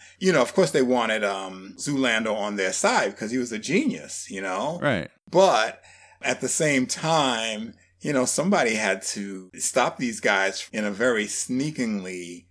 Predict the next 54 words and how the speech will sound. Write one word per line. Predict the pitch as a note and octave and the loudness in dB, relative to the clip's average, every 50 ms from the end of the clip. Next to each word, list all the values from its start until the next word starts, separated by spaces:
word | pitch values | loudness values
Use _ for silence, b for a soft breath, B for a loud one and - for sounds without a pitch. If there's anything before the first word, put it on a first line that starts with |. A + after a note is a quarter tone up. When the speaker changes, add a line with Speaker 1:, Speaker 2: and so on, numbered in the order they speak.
| _ _ _ _ | _ _ _ _
Speaker 1:
way, | G2 G2+ G#2 A#2+ C3+ C#3 B2 G#2 F#2+ F2+ F2+ F2+ F2 - - - | -16 -6 2 4 4 6 6 4 2 0 -2 -4 -6 -8 -10 -10
uh, | - G2 F#2 F#2 F#2 | -10 -8 -8 -8 -8
try | - - A#2 G#2+ | -4 -4 -2 -2
to | G#2 | 2
Speaker 2:
You | E3 F#3 | 4 4
had | F#3+ | 4
Speaker 1:
take | |
Speaker 2:
to | F#3+ E3+ | 6 4
go | E3 | 2
Speaker 1:
over | - | 2
the | - | 4
Speaker 2:
sideways | F#3 E3+ E3+ D3+ C3+ B2+ A2+ F#2+ | 4 4 4 4 4 2 0 0
Speaker 1:
world. | A2+ G#2+ F#2+ | -2 -4 -4
Speaker 2:
at | F2+ E2 | -6 -8
him. | D#2 - _ _ _ - | -12 -16 _ _ _ -10
You | - C#3 | -4 -2
had | C#3+ C3+ | 0 2
to | G#2+ | 2
Speaker 1:
Right. | A#2 | 2
Speaker 2:
go | - | 2
sideways | - C3+ B2+ B2 A#2 G#2 F#2 F#2 | 0 0 0 2 0 0 0 0
at | G#2+ F#2+ F#2+ | 0 -2 -2
him. | F#2 - - | -4 -8 -6
Speaker 1:
Right. | - A#2 A2 | -2 0 2
Speaker 2:
Let | A#2+ G3+ | 4 4
me | G#3+ G#3+ | 4 4
ask | G3 - - | 2 2 0
you | F#3+ | 0
this. | F#3+ F#3 C#3+ G#2+ G#2 - - - - | 2 2 2 2 0 -2 -6 -8 -8
This, | - D3+ D3 - - _ - - - | -4 -6 -6 -6 -6 _ -16 -16 -10
what | A#2+ D3 D#3+ C3+ | -8 -8 -6 -6
was, | D#3 - | -8 -10
God, | - - A#2+ A2+ | -8 -8 -6 -4
what | B2 | -2
was | D#3 D3 | -2 -4
the | D3 | -2
kid's | - - F3 C#3 D3 | 2 0 0 2 4
name | E3+ F3 E3+ | 4 4 4
again? | E3 D#3 F3 F3+ E3 | 4 4 4 2 4
Z, | B2 B2 D#3 D#3 D3 | 2 2 0 0 0
Z, | C3+ C3 C#3 D3+ D#3 D3+ | -2 -2 -2 0 0 -2
Z- | C#3+ C#3 C3 B2+ C3 C#3 C3+ C3 B2+ B2+ G#2 G#2 - - | -4 -6 -8 -10 -12 -12 -12 -10 -8 -6 -8 -8 -8 -4
Speaker 1:
Uh, | A#2 A2+ A2+ G#2+ G2+ G2+ | 0 2 2 4 2 2
Ziv | G#2 G#2 - D3 E3+ G3 A3 A3+ A3+ A3 F3 - _ - | 0 0 2 4 6 6 6 6 4 2 -4 -12 _ -14
Z | B2 G#2 G#2 G#2+ C3+ E3 F3 | -10 -6 -4 -2 0 0 -2
Z | D#3 C#3+ D3 D3+ D3+ D3+ D3+ D#3 - G#2+ | -2 -2 0 0 0 0 -2 -6 -6 -8
Zoolander. | G2+ B2 B2+ B2+ A#2 G2 F2 E2 D#2 D2+ D2 D2 - - - - _ _ _ _ _ _ _ - | -4 -2 -2 0 0 -2 -4 -6 -8 -12 -14 -18 -20 -20 -20 -20 _ _ _ _ _ _ _ -6
Speaker 2:
Ziv | A2 G2 G2+ C#3+ F#3 F#3+ F3 | -4 2 4 6 6 6 4
Z | C#3+ B2+ D#3 E3+ D#3 | 2 0 0 0 0
Z | B2+ D3+ D3 | 0 -2 -2
Zoolander. | A2+ G2+ C3 C3+ C3+ B2 A2 G2 F#2+ F2 F2 E2+ E2 | -2 0 0 0 0 0 0 -2 -2 -2 -2 -4 -4
Did | F#2 G#2 - B2 | -4 -4 -2 -2
Speaker 1:
Right. | A#2+ G2+ F#2+ | 0 -2 -2
Speaker 2:
he, | - C#3 E3 D#3+ D#3 D#3+ D#3+ D#3 D3+ D3 | -4 -4 -4 -4 -4 -4 -4 -6 -8 -10